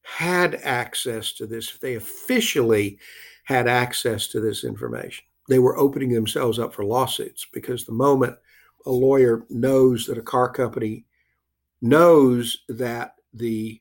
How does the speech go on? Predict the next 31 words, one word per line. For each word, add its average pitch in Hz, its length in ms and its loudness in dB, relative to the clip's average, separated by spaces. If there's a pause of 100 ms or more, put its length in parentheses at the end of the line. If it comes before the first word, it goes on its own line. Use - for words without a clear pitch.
passenger 139 580 -4
side 113 580 -8
door 120 600 0
of 117 140 -6
a 113 60 -8
pickup 135 400 -6
truck 120 340 -4
will 113 160 -6
fly 117 500 0
open 117 520 -2 (420)
if 120 240 -4
it 117 220 -6
does 113 640 -4 (420)
a 110 420 -6
right 120 340 0
side 110 600 0 (220)
front 113 440 -2
bumper 120 360 -2
collision, 110 680 -2 (260)
which - 220 0
they 113 120 2
found, 117 500 2
it - 60 -4
was - 200 -6 (280)
an 117 160 -4
anomaly 110 580 2
that - 180 -10
they 107 100 -8
found 113 360 -4
in 110 80 -6
this 107 220 -10